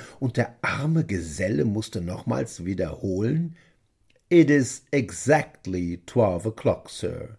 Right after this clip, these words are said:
Jetzt hoffte ich, die Sache abgemacht,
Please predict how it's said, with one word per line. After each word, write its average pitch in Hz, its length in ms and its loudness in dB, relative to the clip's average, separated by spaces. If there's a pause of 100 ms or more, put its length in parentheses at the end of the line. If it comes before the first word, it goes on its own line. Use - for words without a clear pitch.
(1400)
Jetzt 165 480 -4
hoffte - 260 -4
ich, - 140 -8
die 107 140 -4
Sache - 300 -4
abgemacht, 92 640 -6